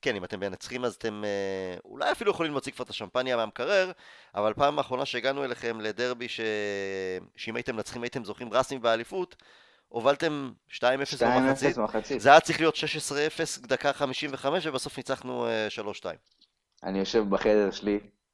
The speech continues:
Speaker 2: צורח, אבא שלי לידי, ואני בצרחות של החיים, אם אני זוכר קומפני כבש, אה, צרחות של החיים בחדר, שתיים אפס יש, אליפות, זהו, זה נגמר, זה... ואז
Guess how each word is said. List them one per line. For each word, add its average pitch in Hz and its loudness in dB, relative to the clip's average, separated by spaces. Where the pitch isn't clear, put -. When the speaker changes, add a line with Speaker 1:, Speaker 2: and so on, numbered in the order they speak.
Speaker 2:
צורח, 107 4
אבא 131 2
שלי 107 0
לידי, 101 2
ואני 113 -2
בצרחות 113 0
של 104 2
החיים, 95 -2
אם 139 -4
אני 160 -2
זוכר 117 -8
קומפני 117 -6
כבש, 80 -8
אה, 87 0
צרחות 104 2
של 113 6
החיים 107 4
בחדר, 117 2
שתיים 135 4
אפס 117 -4
יש, 139 2
אליפות, 110 0
זהו, 151 2
זה 113 0
נגמר, 135 -2
זה... 101 -4
ואז 98 -6